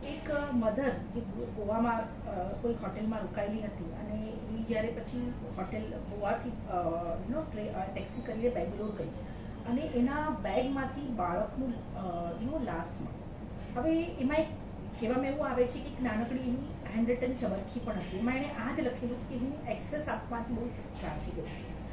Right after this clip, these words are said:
એટલે તમે વિચાર કરી શકો છો કે બાળકના કસ્ટડી માટે જે બ-, જે રસાકસી થાય છે પેરેન્ટ્સની અંદર, તો કસ્ટોડિયન પેરેન્ટ્સ કેટલા હદ સુધી,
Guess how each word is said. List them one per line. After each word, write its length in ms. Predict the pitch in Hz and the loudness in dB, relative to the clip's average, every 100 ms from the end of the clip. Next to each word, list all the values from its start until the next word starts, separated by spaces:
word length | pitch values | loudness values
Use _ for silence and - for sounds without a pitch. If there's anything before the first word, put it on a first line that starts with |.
| - - | -6 -4
એટલે 60 | 330 | 0
તમે 200 | 349 381 | 0 0
વિચાર 340 | 294 311 320 320 | 2 8 8 8
કરી 160 | 320 | 4
શકો 240 | - 330 320 | 4 0 0
છો 140 | - | 0
કે 100 | 339 | -2
બાળકના 760 | 262 240 208 262 302 302 294 311 | 2 2 4 2 2 2 2 2
કસ્ટડી 480 | 240 233 - 254 277 | 0 -2 2 4 4
માટે 260 | 269 262 269 | 2 0 -2
જે 380 | 240 254 269 262 233 - - | -2 0 0 -2 -4 -6 0
બ-, 220 | 214 208 196 | 4 4 4
જે 160 | 233 269 | 2 2
રસાકસી 640 | 214 - 240 240 240 294 | 0 0 2 2 2 0
થાય 300 | 269 - 214 | -2 0 2
છે 460 | 247 - 180 - - - | 2 0 -2 -2 -6 0
પેરેન્ટ્સની 540 | 233 220 269 330 294 311 | 6 8 8 6 4 4
અંદર, 300 | 262 226 175 - - - - - | 6 4 2 -2 -8 -8 -6 2
તો 280 | 359 381 - - - | 2 2 -2 -4 2
કસ્ટોડિયન 560 | 247 - 311 320 349 | 2 2 6 6 6
પેરેન્ટ્સ 380 | 330 - 320 - | 4 4 4 2
કેટલા 280 | 311 302 349 | -2 4 4
હદ 360 | 359 - 247 | 4 2 0
સુધી, 500 | - - 330 320 320 | 0 2 6 6 6